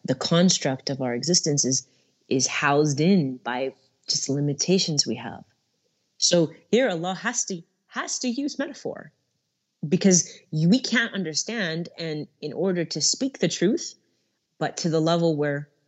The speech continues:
we can understand based on our assumption, it's metaphor. And so that's the cool thing about metaphor, is when you use metaphor, you don't really know. Like, you think it's this, you're, like, certain it's this, but somebody who, who can understand beyond your understanding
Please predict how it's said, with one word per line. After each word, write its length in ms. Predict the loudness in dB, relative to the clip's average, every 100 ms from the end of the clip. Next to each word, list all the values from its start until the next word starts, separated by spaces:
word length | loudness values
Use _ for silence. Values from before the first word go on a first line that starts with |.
| -2
we 140 | 0
can 160 | 0 0
understand 540 | 0 -2 -4 -2 0
based 260 | 0 0 -2
on 100 | -6
our 100 | -2
assumption, 640 | 0 0 -2 -6 -6 -10 _ _ _ _ _ _ _ _ _ _ -2
it's 180 | 2
metaphor. 600 | 4 4 4 -2 -10 -12 -18 _ _ _ _ _ _ 0
And 140 | 2
so 80 | 4
that's 200 | 2 0
the 60 |
cool 220 | -4 -2 -2
thing 260 | 0 0
about 220 | -2 -6
metaphor, 440 | -10 -12 -10 -8 -6
is 140 | -8
when 120 | -10
you 120 | -10 4
use 240 | 6 6
metaphor, 580 | 4 2 -2 -2 -4 -4 _ _ _ 0
you 140 | 4
don't 160 | 4 4
really 220 | 2 0
know. 360 | 0 -4 -12 -8
Like, 180 | -6 -2
you 80 |
think 240 | -2 -2 -2
it's 160 | -4
this, 240 | -2 -4 -2
you're, 100 | -4
like, 200 | -6 -8
certain 600 | -4 -2 0 -2 -2 -4
it's 180 | -2 -4
this, 300 | -4 -2 -2
but 240 | -2 -2
somebody 460 | 4 4 4 2 2
who, 300 | 2 0 -2 _ _ _ _
who 100 | -4
can 160 | 0 0
understand 540 | 2 0 0 0 0
beyond 480 | -2 -2 0 2 0
your 120 | -2
understanding 760 | -6 -8 -6 -4 -4 -4 -8 -10